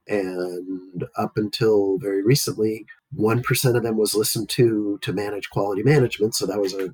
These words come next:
contact center thing for the contact center, of the contact center, by the contact center. And the rest of them were ignored. Keep them on hard drives, 'cause if somebody sues you, you have a way to go back and prove that,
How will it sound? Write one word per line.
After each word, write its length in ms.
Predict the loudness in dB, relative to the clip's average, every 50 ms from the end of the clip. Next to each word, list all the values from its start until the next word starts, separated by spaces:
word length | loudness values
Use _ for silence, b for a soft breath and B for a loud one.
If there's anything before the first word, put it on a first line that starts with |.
| _ _
contact 400 | -4 0 2 2 4 2 2 2
center 220 | 2 2 4 2 2
thing 340 | 2 2 2 2 2 -2 -2
for 260 | 2 4 6 6 6
the 80 | 6
contact 380 | 4 2 2 2 2 0 0 2
center, 300 | 2 2 4 2 2 0
of 260 | 0 0 0 0 0
the 80 | -2 -8
contact 360 | -6 -6 -6 -4 -4 -4 -2
center, 220 | -2 -2 0 -2
by 200 | -2 -4 -4 -6
the 80 | -6 -4
contact 400 | -2 0 0 0 0 -4 -4 -6
center. 260 | -8 -10 -10 -16 -18 _ _ _ _ _
And 100 | 2 4
the 60 | 6 6
rest 220 | 6 4 4 4
of 60 | 4
them 120 | 6 6 6
were 200 | 6 6 4 4
ignored. 480 | 2 2 4 4 4 4 2 0 -2 _ _ _ _ _ _ _ _ _ _ -8
Keep 160 | -2 -2 0 0
them 120 | 2 0
on 120 | 0 0
hard 200 | 2 2 2 2
drives, 380 | 2 2 2 2 2 0 -2 -2
'cause 180 | -2 -2 -2 -2
if 100 | -4 -4
somebody 340 | -4 -4 -2 -4 -4 -4
sues 360 | -2 0 2 4 4 4 4 2
you, 120 | 2 0
you 180 | 0 0 0 -2
have 100 | -2 -2
a 40 |
way 160 | -2 -2 -2 -2
to 60 | -4
go 100 | -6 -6
back 220 | -6 -6 -8 -8 -8 -8
and 120 | -8 -8
prove 420 | -4 0 0 2 2 2 0 -2 -4
that, 260 | -6 -4 -4 -4 -6